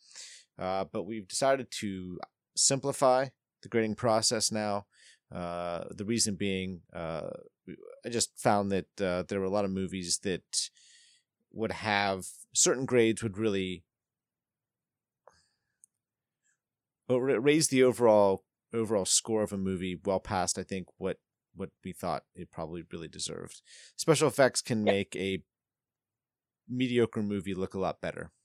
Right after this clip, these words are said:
Speaker 1: Put it that way.
Speaker 2: Exactly.
Speaker 1: Um, which, you know, isn't really, uh, fair if the script is, is terrible. Um, so ultimately now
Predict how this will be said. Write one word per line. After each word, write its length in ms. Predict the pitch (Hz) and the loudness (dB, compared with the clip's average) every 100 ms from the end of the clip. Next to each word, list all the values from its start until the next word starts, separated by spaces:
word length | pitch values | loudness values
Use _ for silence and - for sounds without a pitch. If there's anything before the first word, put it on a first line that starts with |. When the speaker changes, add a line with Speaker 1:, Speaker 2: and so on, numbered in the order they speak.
| _ _ _ _ _ _ | _ _ _ _ _ _
Speaker 1:
Put 100 | 98 | -8
it 60 | |
that 200 | 87 64 | -4 -6
way. 120 | - - | -6 -12
Speaker 2:
Exactly. 280 | - - - _ _ - - - - - | -8 -8 -8 _ _ -20 -20 -20 -20 -8
Speaker 1:
Um, 560 | 95 92 90 85 101 - _ _ _ | -4 -2 -4 -6 -12 -18 _ _ _
which, 640 | 98 107 - - - - - | -6 -6 -4 -6 -4 -6 -8
you 100 | 110 | -6
know, 200 | 92 80 _ _ _ _ _ _ _ _ | -6 -8 _ _ _ _ _ _ _ _
isn't 340 | 104 - 98 - | -12 -8 -10 -8
really, 420 | 95 90 90 82 _ _ _ _ | -8 -8 -8 -12 _ _ _ _
uh, 140 | - - | -14 -12
fair 380 | - 107 95 82 | -4 0 0 -2
if 140 | 85 | -4
the 80 | 92 | -2
script 340 | - 92 - | -2 -4 -8
is, 280 | 87 80 - | -8 -4 -4
is 240 | - 82 - _ _ | -4 -6 -6 _ _
terrible. 360 | 98 85 78 - _ - - - - - - | -12 -10 -12 -16 _ -20 -20 -20 -20 -20 -10
Um, 400 | - 110 107 104 - _ _ _ _ _ _ _ _ | 0 2 2 -2 -10 _ _ _ _ _ _ _ _
so 500 | - 170 151 135 - _ | 4 6 8 6 2 _
ultimately 460 | 139 143 147 123 113 85 | 2 2 2 0 0 -2
now 420 | 113 113 110 | 0 2 2